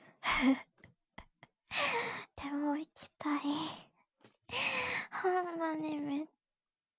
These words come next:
ちゃ気持ちいいんやけど。やっば。ああ。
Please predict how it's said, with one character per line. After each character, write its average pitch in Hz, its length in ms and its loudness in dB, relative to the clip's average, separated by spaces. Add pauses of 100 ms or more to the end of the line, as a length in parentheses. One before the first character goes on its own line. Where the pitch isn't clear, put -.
ち - 220 -2
ゃ 302 60 2 (120)
気 - 240 -4
持 320 340 -2 (100)
ち - 200 -6
い - 20 -2
い 269 360 -2
ん 311 40 -2
や 311 100 -6
け 285 320 -4
ど。 302 200 6 (1400)
や 302 120 2
っ 311 60 -4 (220)
ば。 294 120 -6 (1800)
あ - 80 -8
あ。 311 960 0